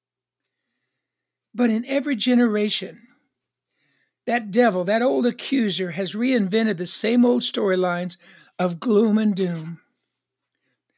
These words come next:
I, I hear it all the time. "The sky is falling. The sky is falling."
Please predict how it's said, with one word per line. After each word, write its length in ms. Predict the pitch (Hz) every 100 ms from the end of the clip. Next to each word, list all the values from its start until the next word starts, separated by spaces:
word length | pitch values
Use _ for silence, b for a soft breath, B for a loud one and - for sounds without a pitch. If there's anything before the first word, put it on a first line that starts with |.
| _ _ _ _ -
I, 260 | 240 185 B B -
I 100 | 233
hear 320 | 185 302 285
it 80 | 262
all 160 | 269
the 100 | 247
time. 240 | 247 277 262
"The 80 |
sky 480 | 262 - - 302 415
is 220 | 392 294
falling. 340 | - 247 233 226
The 100 | 262
sky 440 | - 330 392 415
is 220 | 294 208
falling." 500 | - 240 202 202 233